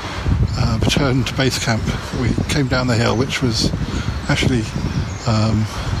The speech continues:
not as tiring to come down, but you really had to watch your footing. Um, goodness knows how people get up and down there if it's been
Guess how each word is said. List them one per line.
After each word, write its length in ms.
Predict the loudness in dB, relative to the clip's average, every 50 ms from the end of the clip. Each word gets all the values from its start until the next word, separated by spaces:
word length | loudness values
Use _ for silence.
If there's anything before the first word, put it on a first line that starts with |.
| -4 -6 -6 -6 -4 -4 -4 -2 0 0 2 2 2 0 0 0
not 120 | 2 2 2
as 80 | 2 2
tiring 540 | 2 0 0 0 2 2 2 2 2 2 2
to 100 | 2 2
come 160 | 2 2 2
down, 240 | 2 2 0 0 0
but 100 | 0 2
you 80 | 2 2
really 180 | 2 2 2
had 140 | 2 0 0 0
to 80 | 0
watch 220 | 0 0 2 0 0
your 100 | 0 0
footing. 360 | -2 0 0 0 0 -2 -2 0 0 0 0 0 0 0 0 -2 -2 -2 -2 -2 -2 -2 -2 -4 -2 -2 -2 -2
Um, 280 | 0 -2 -2 -2 -2 -2
goodness 280 | -2 -2 -2 0 0 0
knows 140 | 0 0 2
how 120 | 0 0
people 280 | 0 0 0 0 2 0
get 100 | 2 0
up 120 | 0 2 0
and 80 | 0 2
down 200 | 2 2 2 2
there 260 | 2 2 2 0 0
if 440 | -2 -4 -6 -6 -4 -2 0 0 0
it's 120 | 0 2
been 260 | 2 2 2 0 0